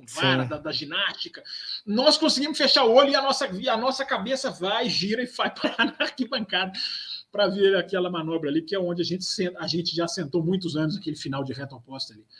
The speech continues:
Speaker 1: Mas ali foi, foi realmente muito discutível, ali explodiu a questão do pode, não pode, investiga, não investiga, comissários, não comissários, aquilo ali tem que ser revisto e tem que ser esclarecido,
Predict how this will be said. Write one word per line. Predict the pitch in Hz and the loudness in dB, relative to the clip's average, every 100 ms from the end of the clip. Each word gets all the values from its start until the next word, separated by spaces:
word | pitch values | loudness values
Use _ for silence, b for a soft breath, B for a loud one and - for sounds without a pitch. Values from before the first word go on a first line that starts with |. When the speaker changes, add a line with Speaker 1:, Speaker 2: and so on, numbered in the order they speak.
| B B | B B
Speaker 1:
Mas | 165 170 | 2 8
ali | 190 226 | 8 8
foi, | 226 147 | 6 6
foi | - 139 | 4 -2
realmente | 120 185 156 185 170 | 2 4 4 2 4
muito | 202 202 | 4 4
discutível, | 160 - - 185 175 143 | 0 -4 0 2 2 2
ali | 139 226 | 2 2
explodiu | 190 - 185 123 196 | 2 2 2 4 6
a | 175 | 4
questão | - - 165 | 2 0 0
do | 147 | 0
pode, | - 175 151 | 4 4 4
não | 120 | 0
pode, | - 175 156 123 123 | 4 6 6 0 -2
investiga, | 151 139 - 180 151 | -2 -2 0 0 0
não | 147 | -2
investiga, | 127 - - 175 123 120 - B B | -4 -4 -2 -2 -4 -8 -8 B B
comissários, | B 170 143 190 180 147 | B 0 2 2 2 0
não | 143 | -4
comissários, | 143 127 160 170 156 | -4 -2 0 0 0
aquilo | 247 240 | 4 4
ali | 240 | 4
tem | 254 | 2
que | 240 | 2
ser | 240 | 6
revisto | 208 - 208 214 220 | 6 6 4 2 0
e | 208 202 B B B | -2 -2 B B B
tem | 269 | 4
que | - | 4
ser | 262 | 6
esclarecido, | 254 - 240 349 - 113 | 6 8 6 6 2 -2